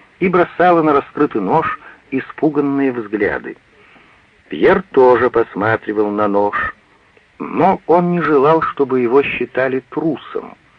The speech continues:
Он налил себе стакан вина и стал его пить маленькими глоточками. Вдруг Франческа бросилась бегом к порогу и, выскочив в большую комнату, захлопнула за собой дверь.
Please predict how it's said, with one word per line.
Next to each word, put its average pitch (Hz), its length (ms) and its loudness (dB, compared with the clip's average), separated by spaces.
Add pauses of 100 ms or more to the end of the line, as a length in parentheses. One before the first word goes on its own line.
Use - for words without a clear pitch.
(320)
Он 165 180 2
налил 98 380 0
себе 76 240 -8
стакан - 420 -10
вина 101 380 -4 (580)
и - 100 -6
стал 185 240 2
его 190 140 4
пить 175 300 -2
маленькими 147 560 -2
глоточками. 73 880 -6 (1400)
Вдруг 127 340 2
Франческа 131 580 0
бросилась 117 540 0
бегом 110 380 2
к - 100 -14
порогу 127 480 0 (560)
и, 107 180 2
выскочив 120 640 0
в - 20 -16
большую 104 400 0
комнату, 127 540 0 (380)
захлопнула 123 920 0
за 113 120 -2
собой 117 400 0
дверь. 92 520 -8